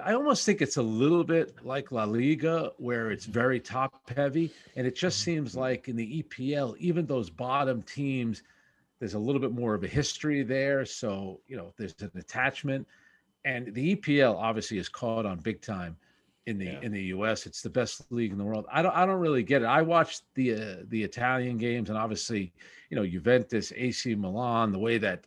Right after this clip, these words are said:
Speaker 1: Atalanta has played, and Inter, Napoli is a lot of fun. I d-, I don't really get it. Maybe people feel like it's not attacking enough as,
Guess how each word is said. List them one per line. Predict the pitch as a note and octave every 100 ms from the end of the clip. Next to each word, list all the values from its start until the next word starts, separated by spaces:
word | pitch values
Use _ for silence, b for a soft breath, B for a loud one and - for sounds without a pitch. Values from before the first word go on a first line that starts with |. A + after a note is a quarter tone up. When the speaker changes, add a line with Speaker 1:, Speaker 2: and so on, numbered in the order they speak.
| -
Speaker 1:
Atalanta | G#2 G2 G#2 C3 A#2+ A#2+
has | A2 G#2
played, | - B2 A2+ A2+ G#2
and | F2 -
Inter, | C3+ B2 B2+ A2+ G#2+ b b b
Napoli | A#2 C3 - B2+ B2 B2 A2+ b b b -
is | A2
a | A2+
lot | A#2 A#2+
of | -
fun. | B2 G2+
I | B2
d-, | G#2 D#3
I | C3+ C3
don't | A2 D3 D#3 D#3+ - C3+
really | B2+ D3 B2
get | F#2+ A#2+ B2
it. | F#2+ F#2+
Maybe | C#3+ F#3
people | - E3+ C3+
feel | G2 C#3+ C#3+
like | C3 G#2+ F#2+
it's | - -
not | A#2+
attacking | G2+ - G#2+ A#2+ - C3+
enough | B2+ C3+ C3 - _ _ _ _ -
as, | A#2+ G#2+ G#2 F#2 -